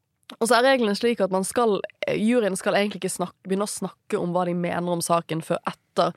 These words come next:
hele, a-, all bevisføringen er ferdig. Og det skjedde jo egentlig ikke før onsdag. Så de har ikke fått lov til å snakke sammen om hva de mener om saken før onsdag.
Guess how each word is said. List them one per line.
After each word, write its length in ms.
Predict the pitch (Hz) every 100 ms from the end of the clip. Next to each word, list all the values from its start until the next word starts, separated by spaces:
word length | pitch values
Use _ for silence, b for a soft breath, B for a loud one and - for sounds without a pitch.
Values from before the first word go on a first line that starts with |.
| B B B B - -
hele, 520 | 185 175 175 170 160 -
a-, 180 | 180 - - -
all 160 | 190
bevisføringen 720 | 185 175 175 185 - 156 165
er 100 | 175
ferdig. 300 | - 170 - - B B B B B -
Og 80 | 233
det 100 | 294
skjedde 320 | - 226 247
jo 60 |
egentlig 240 | 214 220 190
ikke 160 | 196
før 100 | 202
onsdag. 400 | 233 240 - - _ b b b
Så 140 | 226
de 60 | 285
har 80 | 330
ikke 80 |
fått 160 | 247 240
lov 80 | 262
til 80 | 254
å 80 |
snakke 200 | 202 - 247
sammen 180 | 185 175
om 80 |
hva 140 | 180 202
de 80 | 190
mener 320 | 175 175 190
om 80 | 180
saken 300 | 185 175 165
før 160 | 180
onsdag. 380 | 208 - 349 294